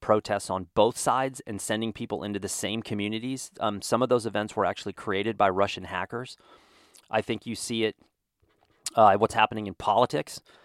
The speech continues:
I think you can see it happening in everything, is that we are attacking one another without any outside assistance. And that is kind of a remarkable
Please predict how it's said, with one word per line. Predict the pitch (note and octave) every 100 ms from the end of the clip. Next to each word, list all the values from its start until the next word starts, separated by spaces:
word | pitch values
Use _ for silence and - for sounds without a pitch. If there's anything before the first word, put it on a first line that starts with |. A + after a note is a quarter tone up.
| _ - _
I | -
think | G#2 A2+
you | G#2 A2
can | G#2+
see | G2 A#2 A2
it | G2+
happening | G#2+ G#2 A2+ G#2 G#2 G#2 -
in | A2 G2 G2+ G2+ _
everything, | A2 A2+ C#3+ A#2+ - D#2 D2 D2+ -
is | G#2
that | G#2 -
we | A2 B2
are | B2+ A#2+
attacking | - A#2 A#2 B2
one | A2+ G#2
another | G2+ G2 G2
without | G2 G2+ G2+ G#2
any | G#2 A2+ G#2+
outside | F#2+ G#2 - F#2
assistance. | F#2+ - F2 - D2 - - - _
And | G2+ G#2
that | A2 A#2 -
is | A2 G#2 G2 -
kind | - A2+
of | C3+
a | A#2+
remarkable | G#2+ G#2 G2 G#2 - G2 G2 F#2+ E2+